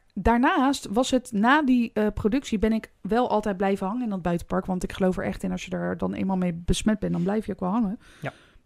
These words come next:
Speaker 1: Ik heb daarna ook nooit meer zo'n grote rol gehad, hoor. Dus het is ook echt niet zo dat ik toen dacht zo, eh,
Speaker 2: Ik ben er, we gaan ervoor.
Speaker 1: let's go, volgende titelrol of, eh, weet je wel. Maar nee, het was echt gewoon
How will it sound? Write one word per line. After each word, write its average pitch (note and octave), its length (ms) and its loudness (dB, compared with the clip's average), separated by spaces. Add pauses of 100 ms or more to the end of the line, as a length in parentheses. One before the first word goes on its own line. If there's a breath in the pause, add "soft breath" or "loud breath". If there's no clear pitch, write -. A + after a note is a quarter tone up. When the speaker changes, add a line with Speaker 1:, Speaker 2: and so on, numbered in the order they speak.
(140)
Speaker 1:
Ik - 100 -20
heb F#4 120 -2
daarna F4 180 2
ook D4+ 120 0
nooit C4+ 340 4
meer B3 120 0
zo'n B3+ 180 0
grote C4 240 0
rol B3+ 140 -2
gehad, B3+ 260 -4
hoor. G#3+ 300 -8
Dus A3+ 180 -2
het - 120 -14
is C4 160 0
ook C4 100 -2
echt C4 220 -2
niet C4 160 0
zo A#3 200 2
dat A#3 160 0
ik A3 120 0 (140)
toen A#3 220 4
dacht A#3 300 4
zo, G3+ 300 -6
eh, A#3 140 -10
Speaker 2:
Ik D3 180 -6
ben F#3 220 2
er, F3+ 140 0
we E3 80 -2
gaan G3 240 -2
ervoor. E3+ 320 -2
Speaker 1:
let's C#4 200 2
go, F#3+ 300 8
volgende C4+ 680 8 (180)
titelrol B3 760 8
of, A3 220 2
eh, G#3+ 240 2
weet A3+ 180 0
je - 20 -2
wel. C4 80 2 (120)
Maar A#3+ 200 2 (840)
nee, G#3 360 2
het G3 160 -8
was B3 180 0
echt - 260 0
gewoon G#3+ 360 2